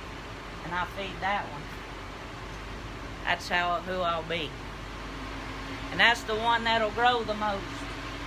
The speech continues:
That's the one that'll be the most productive. The one I pay the most attention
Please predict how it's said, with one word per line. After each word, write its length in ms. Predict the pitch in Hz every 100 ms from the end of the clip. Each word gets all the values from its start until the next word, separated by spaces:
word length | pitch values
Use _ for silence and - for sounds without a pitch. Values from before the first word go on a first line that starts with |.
| - - - - -
That's 240 | 240 285 285
the 120 | 254
one 320 | 269 285 269
that'll 260 | 262 254 247
be 200 | 269 269
the 120 | 247
most 360 | 240 269 269 -
productive. 640 | 247 269 285 262 - 190 175 - - - - - - - - -
The 80 | 202
one 220 | 226 247
I 140 | 233 220
pay 300 | 226 240 226
the 100 | 214
most 360 | 214 220 220 -
attention 560 | 190 233 226 202 196